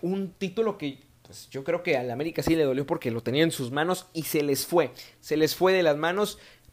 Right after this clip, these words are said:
perdieron y finalmente Tigres se corona vía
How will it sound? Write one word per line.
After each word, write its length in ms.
perdieron 720
y 60
finalmente 1000
Tigres 260
se 140
corona 580
vía 840